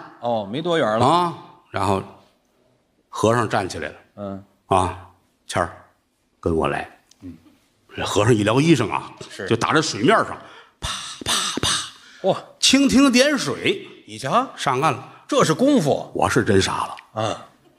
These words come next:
Speaker 2: 我没想到，我还想说点便宜话了。
Speaker 1: 是。
Speaker 2: 到岸上。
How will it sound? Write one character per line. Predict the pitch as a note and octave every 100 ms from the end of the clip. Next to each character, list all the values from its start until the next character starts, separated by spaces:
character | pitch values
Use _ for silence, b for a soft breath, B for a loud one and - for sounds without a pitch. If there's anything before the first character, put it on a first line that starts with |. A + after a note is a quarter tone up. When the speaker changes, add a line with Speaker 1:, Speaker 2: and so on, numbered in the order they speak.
| _ _
Speaker 2:
我 | F2+ G#2+
没 | D#3
想 | B2+ C3
到， | D3+ -
我 | B2
还 | D3+
想 | B2+ A#2
说 | D3
点 | G#2
便 | C3
宜 | D#3+
话 | E3 B2+
了。 | - -
Speaker 1:
是。 | - A3+ B2 F#2 - - A#2 A2 -
Speaker 2:
到 | A2+
岸 | A#2+
上。 | G2